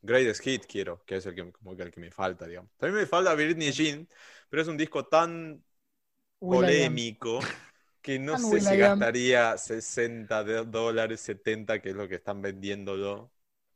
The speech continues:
Speaker 1: No.
Speaker 2: No, yo creo que aparte
Speaker 1: Tampoco
Speaker 2: es,
Speaker 1: lo escucharía,
Speaker 2: eh,
Speaker 1: digamos.
Speaker 2: un My Prerogative tiene todo lo que necesitas.
Speaker 1: Es que My, My Prerogative
Speaker 2: Más.
Speaker 1: además tiene ese cover, ¿no? Esa versión fabulosa, entonces es,
Speaker 2: My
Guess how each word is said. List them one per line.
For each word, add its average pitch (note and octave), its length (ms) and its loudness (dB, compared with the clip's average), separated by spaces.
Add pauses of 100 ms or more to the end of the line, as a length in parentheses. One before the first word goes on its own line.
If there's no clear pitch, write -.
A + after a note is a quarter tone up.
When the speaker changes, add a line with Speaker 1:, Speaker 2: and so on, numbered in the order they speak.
(840)
Speaker 1:
No. A2 360 -6
Speaker 2:
No, D3+ 320 -4
yo G3+ 180 2
creo A3 160 6
que G#3 120 -4
aparte G3+ 600 4 (180)
Speaker 1:
Tampoco F#3+ 160 4
Speaker 2:
es, E3+ 140 -2
Speaker 1:
lo A2+ 60 -2
escucharía, A2 580 -6
Speaker 2:
eh, - 60 -4
Speaker 1:
digamos. - 320 -12 (400)
Speaker 2:
un G3+ 200 8
My G#3 140 10
Prerogative G3 720 6 (480)
tiene F#3+ 240 4
todo G#3 260 4
lo F#3+ 100 2
que E3+ 100 -4
necesitas. D3+ 720 -10 (140)
Speaker 1:
Es C#3+ 140 -8
que F3 120 -4
My, D#3 220 -4
My D3+ 180 0
Prerogative D#3 540 6
Speaker 2:
Más. B2 100 2
Speaker 1:
además C3+ 300 4
tiene C#3 220 2
ese B2+ 200 -2
cover, G#2+ 540 2
¿no? G#2 240 -10
Esa G#2+ 180 -4
versión G2 380 -4
fabulosa, G#2 600 0
entonces F#2+ 380 -10
es, F#2 280 -12
Speaker 2:
My D#4+ 100 -4